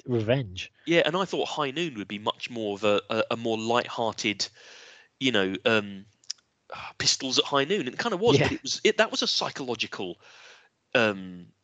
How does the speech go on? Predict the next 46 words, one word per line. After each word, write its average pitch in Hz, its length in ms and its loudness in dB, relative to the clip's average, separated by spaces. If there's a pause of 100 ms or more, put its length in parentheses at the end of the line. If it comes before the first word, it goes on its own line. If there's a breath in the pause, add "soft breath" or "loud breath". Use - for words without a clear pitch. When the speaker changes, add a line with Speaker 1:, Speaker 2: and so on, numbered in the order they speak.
(380)
Speaker 2:
kind 127 160 -8
of - 140 -10
character - 400 -2
study 101 380 2
almost 92 360 -10
as 117 100 -8
well, 190 160 4
wasn't 160 260 0
Speaker 1:
Yeah. - 60 -6
Speaker 2:
it? - 120 -10
Ab-, - 160 2
but 165 180 6
about 147 260 4
Speaker 1:
Yeah. 127 60 -4
Speaker 2:
the - 60 -10
town 135 500 -4
and 101 100 -8
about, 135 340 -2
about 139 260 0
the, 127 80 0 (320 loud breath)
the 143 80 2
his-, - 340 4
<laughs> - 120 -8
the, 185 120 6 (280 loud breath)
the 156 80 2
history - 400 2
of 135 80 -6
the 135 80 -10
town. 143 440 -8 (220 loud breath)
Speaker 1:
Yeah. 120 240 0
Speaker 2:
Um, 147 240 4 (180 loud breath)
and 202 120 -2
it - 80 -4
ma-, 226 80 -4 (180)
again, 202 320 0 (100)
you 190 140 -6
know, 110 200 -2
going 185 200 2
through 202 220 -6
these 160 160 -4
films 139 260 -6
makes 160 340 -4
me 151 280 -4
think, - 520 -2
man, 240 240 -10
I, 185 240 -6